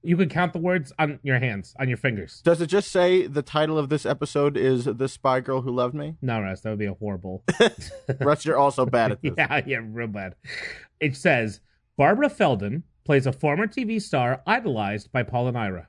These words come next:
Speaker 2: Mm.
Speaker 1: Thank you.
Speaker 2: Mwah.
Speaker 1: We know everything that's going on now.
Speaker 2: <laughs>
Speaker 1: And you got your little, uh, you know, plug out there for Barbara Feldon.
Speaker 2: You're right.
Speaker 1: So now we know
Speaker 2: Yeah.
Speaker 1: every thirty-something male is gonna tune in <laughs> on May
Speaker 2: Everybody's gonna.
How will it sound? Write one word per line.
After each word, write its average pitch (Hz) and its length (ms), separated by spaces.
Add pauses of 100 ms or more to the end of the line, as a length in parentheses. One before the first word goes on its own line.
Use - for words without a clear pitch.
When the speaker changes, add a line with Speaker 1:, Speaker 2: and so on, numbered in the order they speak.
(120)
Speaker 2:
Mm. 160 480
Speaker 1:
Thank 185 240
you. 101 220 (100)
Speaker 2:
Mwah. 208 600
Speaker 1:
We 185 60
know 202 160
everything 208 320
that's 196 120
going 196 240
on 196 160
now. 107 220 (460)
Speaker 2:
<laughs> 202 460
Speaker 1:
And 202 440
you 185 60
got 180 180
your 190 100
little, 185 240
uh, 175 380
you 190 140
know, 156 160
plug 190 300
out 127 200
there 110 180
for 127 140
Barbara 135 320
Feldon. 135 420 (220)
Speaker 2:
You're 113 160
right. 170 240 (120)
Speaker 1:
So - 140
now 139 140
we 147 80
know 147 100
Speaker 2:
Yeah. 147 60
Speaker 1:
every 147 160
thirty-something 151 1200 (220)
male 143 260
is 123 80
gonna 120 160
tune 147 320
in 147 80
<laughs> - 640
on 165 320
May 180 240
Speaker 2:
Everybody's 180 200
gonna. 101 160